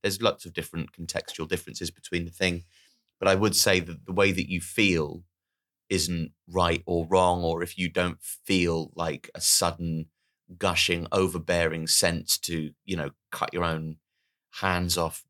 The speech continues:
just so that you can, you know, to prove your undying and impossible love for the newborn,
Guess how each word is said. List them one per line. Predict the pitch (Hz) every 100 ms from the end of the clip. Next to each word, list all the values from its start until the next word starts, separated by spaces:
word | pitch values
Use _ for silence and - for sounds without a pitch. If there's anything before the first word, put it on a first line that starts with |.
| -
just | 87 - -
so | - - 82
that | 82
you | 85
can, | 80 82 80 78 82 _
you | 76 80
know, | 92
to | 69
prove | - - 87 80 -
your | 85 82
undying | 85 85 82 82 78 78 -
and | 85 80 -
impossible | 82 90 85 80 78
love | 87 80
for | - _ -
the | _ _ -
newborn, | 95 92 76 64 64